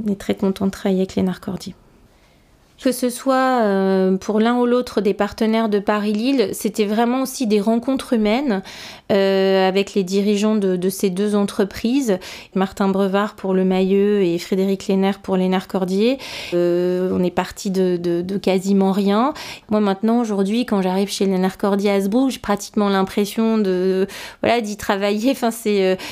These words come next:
il y a, il y a vraiment de, des liens de proximité avec, euh, tous les salariés et,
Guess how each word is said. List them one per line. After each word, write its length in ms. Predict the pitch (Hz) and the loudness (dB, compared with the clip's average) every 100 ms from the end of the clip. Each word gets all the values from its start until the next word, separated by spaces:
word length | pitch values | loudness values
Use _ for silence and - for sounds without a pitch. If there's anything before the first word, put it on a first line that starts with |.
| - | -6
il 60 | 196 | 0
y 20 | |
a, 60 | 185 | 2
il 100 | 190 | 2
y 60 | |
a 60 | 190 | 0
vraiment 400 | 190 214 220 240 | 0 0 2 2
de, 180 | 208 190 | 2 0
des 180 | 185 190 | 2 0
liens 200 | 208 226 | 2 0
de 40 | |
proximité 800 | - 220 - 220 214 208 240 240 | -2 -4 -2 2 2 2 2 2
avec, 460 | 202 190 214 220 | 2 2 2 0
euh, 760 | 196 180 180 180 180 190 190 190 | 0 2 2 2 2 4 4 2
tous 200 | - 254 | 0 0
les 120 | 226 | 0
salariés 880 | 208 208 190 196 202 220 254 262 | 0 0 2 2 0 2 2 2
et, 80 | 208 | 2